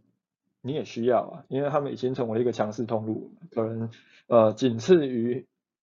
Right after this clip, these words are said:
呃，Line Pay 的时候，你一样要去提供这样的选择。以上啊，就是我们今天在讲的三，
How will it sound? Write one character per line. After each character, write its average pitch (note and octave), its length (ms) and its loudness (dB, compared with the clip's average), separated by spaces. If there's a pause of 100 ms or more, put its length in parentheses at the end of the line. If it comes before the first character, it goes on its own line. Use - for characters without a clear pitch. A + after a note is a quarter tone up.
(400)
呃， A#2 180 0
Line C#3 160 6
Pay D3 220 0
的 A2+ 120 -2
时 G#2+ 120 -12
候， A2 240 -6
你 G#2+ 100 -14
一 A#2 140 -12
样 C#3 200 -2
要 C#3 160 -2
去 B2+ 380 -6
提 A2+ 160 -8
供 B2 180 -2
这 B2+ 80 -6
样 A#2+ 140 -2
的 G#2 80 -8
选 - 180 -12
择。 - 160 -16 (560)
以 A#2+ 140 -2
上 D#3 260 6
啊， G#2+ 200 -4
就 D#3+ 140 2
是 F#3 100 2
我 C3+ 160 2
们 A#2+ 160 -10
今 D3+ 120 -2
天 D3+ 200 0
在 D#3 120 2
讲 - 320 -10
的 - 140 -18 (380)
三， E3+ 480 -2